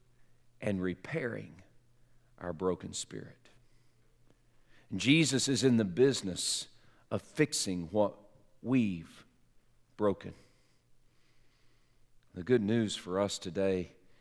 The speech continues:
is that Jesus will take the time to help us. That's what the breakfast on the seashore is all about. Jesus sitting there with a fire already made.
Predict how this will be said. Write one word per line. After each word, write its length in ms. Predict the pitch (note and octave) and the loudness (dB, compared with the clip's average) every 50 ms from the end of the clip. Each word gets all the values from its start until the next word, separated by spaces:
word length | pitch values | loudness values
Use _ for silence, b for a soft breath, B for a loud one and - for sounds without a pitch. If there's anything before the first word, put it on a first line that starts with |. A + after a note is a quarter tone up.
| _ - - - _ _ - | _ -20 -20 -20 _ _ -14
is 160 | - F2 - | -12 -8 -2
that 260 | - F#2+ F#2 - - | -2 -2 -2 -2 -6
Jesus 540 | - E2+ F#2+ A2+ A#2+ A#2+ A2 B2 A2 - - | -10 -6 -2 -2 -2 -2 -2 -6 -8 -6 -8
will 100 | E2+ D#2+ | -8 -10
take 380 | - - - A2 A2 - - - | -8 -6 -4 -4 -4 -4 -8 -16
the 80 | F2 | -18
time 640 | - - - - - A#2 A2 G2 F#2 F2+ F#2 F#2+ - - - - - _ - | -16 -14 -14 -12 -8 -8 -6 -6 -6 -8 -10 -14 -16 -20 -20 -20 -20 _ -18
to 120 | - - | -16 -14
help 260 | - - E2 - - - - | -12 -12 -12 -14 -16 -20 -20
us. 280 | - - - - - - _ _ _ _ _ _ _ - - _ _ _ _ _ _ - - _ _ _ _ - _ _ _ _ _ _ - - - | -18 -18 -18 -18 -20 -20 _ _ _ _ _ _ _ -20 -20 _ _ _ _ _ _ -20 -20 _ _ _ _ -20 _ _ _ _ _ _ -20 -18 -10
That's 180 | - F3+ - - | -8 -8 -6 -4
what 140 | G#3 F#3 - | -2 2 2
the 60 | C#3+ | 2
breakfast 580 | G#2+ - C3+ D#3 F#3+ F#3 - - A#2 - - - | 2 4 2 2 2 2 -2 -6 -6 -4 -2 -2
on 140 | A#2 A#2 | 0 0
the 160 | A2+ G#2+ F#2+ - - - - | 0 0 -2 -4 -10 -14 -8
seashore 500 | - - C4+ B3 F#3+ - - C#3+ A#2 A2+ | -6 -2 0 0 0 2 4 4 4 4
is 140 | A2 C3 F3+ | 4 6 6
all 160 | F#3 F#3+ G3+ | 6 8 6
about. 420 | F3+ C3+ G#3 A3 A3+ G#3 - - - - B B B B B B B | 6 4 4 2 2 -2 -6 -10 -16 -20 B B B B B B B
Jesus 480 | - G#2+ - G3 B3 C4 G#3+ D#3+ F#3 - | 0 4 6 8 8 8 8 8 4 4
sitting 400 | - - B3 C4 B3+ A#3+ G#3+ G3+ | 4 6 8 10 10 10 10 12
there 220 | F#3+ F3+ D#3+ C3 B B B B | 12 12 12 10 B B B B
with 220 | B F3 A3+ A3+ - | B 12 12 12 12
a 80 | G3 | 10
fire 600 | - - - F3+ - A3 A#3+ A#3 G#3+ F3+ F3 - | 8 8 6 8 12 12 12 12 12 12 12 12
already 420 | - G3 A3+ A3+ A3 A3+ G#3 G3 F#3+ | 12 12 12 12 12 12 10 10 8
made. 220 | G3 A#3 A3 F3+ | 8 8 8 8